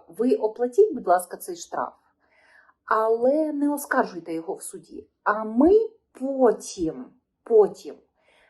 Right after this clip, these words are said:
е, це вже буде йти новий відлік.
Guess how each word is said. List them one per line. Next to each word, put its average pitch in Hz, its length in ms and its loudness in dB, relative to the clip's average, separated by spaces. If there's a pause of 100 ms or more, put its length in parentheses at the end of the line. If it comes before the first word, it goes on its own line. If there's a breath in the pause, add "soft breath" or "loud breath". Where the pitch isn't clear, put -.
(120)
е, 175 160 0
це 247 220 2
вже 208 200 -4
буде 202 340 -2
йти - 380 -6
новий 196 640 -2
відлік. 160 640 -12